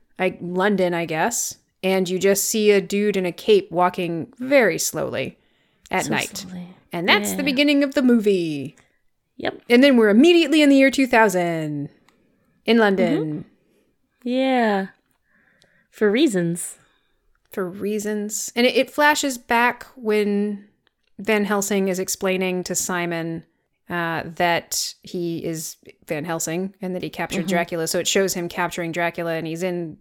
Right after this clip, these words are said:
Speaker 1: the L-, London streets. But I didn't need to see the boat. And, and then
Speaker 2: No.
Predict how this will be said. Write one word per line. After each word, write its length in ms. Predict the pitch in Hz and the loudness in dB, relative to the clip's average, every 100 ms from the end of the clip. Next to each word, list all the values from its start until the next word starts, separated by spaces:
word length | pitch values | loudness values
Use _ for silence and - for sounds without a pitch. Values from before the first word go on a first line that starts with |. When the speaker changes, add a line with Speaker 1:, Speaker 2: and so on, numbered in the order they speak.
| - | -16
Speaker 1:
the 240 | 160 180 | -6 -4
L-, 120 | 170 - | -4 -6
London 420 | 175 180 180 170 | -4 -2 -2 -4
streets. 320 | - 240 220 | -4 -2 -2
But 180 | - - - _ _ _ _ _ _ _ _ _ _ _ _ _ - - | 2 0 0 _ _ _ _ _ _ _ _ _ _ _ _ _ -8 2
I 140 | 226 | 4
didn't 140 | 269 269 | 6 4
need 160 | 247 | 4
to 80 | 202 | 0
see 260 | 202 269 247 | 0 2 2
the 120 | 190 | 4
boat. 320 | 240 285 302 _ - | 6 4 2 _ -4
And, 180 | 214 214 | 0 2
and 280 | 220 220 214 | 2 4 6
then 440 | 208 233 226 220 220 196 | 6 6 6 2 -2 -8
Speaker 2:
No. 320 | 180 175 | -6 -6